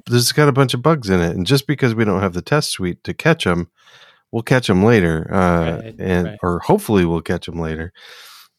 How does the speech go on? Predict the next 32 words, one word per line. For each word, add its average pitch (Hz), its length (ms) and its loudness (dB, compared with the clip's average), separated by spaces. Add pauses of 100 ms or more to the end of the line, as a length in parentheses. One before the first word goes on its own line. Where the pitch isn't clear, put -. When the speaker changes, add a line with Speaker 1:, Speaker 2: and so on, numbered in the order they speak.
Speaker 1:
Um, 90 380 -2
and 113 160 0
people 143 260 0
you 117 240 0
would 107 160 -4
just 123 220 0
wouldn't 107 560 -2
test - 320 -2
that. 80 280 -6
I 98 60 -6
mean, 104 220 2
we 107 120 2
would, 104 160 -2 (380)
we'd 120 140 2
measure 120 340 4
thing. 107 300 0
It, 110 260 -8 (400)
like 98 180 -8
you 104 60 -4
said, 95 200 0
it 87 100 0
also 95 360 0
depends 90 400 -6
on 87 120 -4
what 92 160 -4
you're 90 100 -6
measuring. 82 460 -4 (500)
Um, 85 360 -2
if 80 160 -12
you 90 100 -4
measure, 92 440 0 (520)
uh, 87 320 -8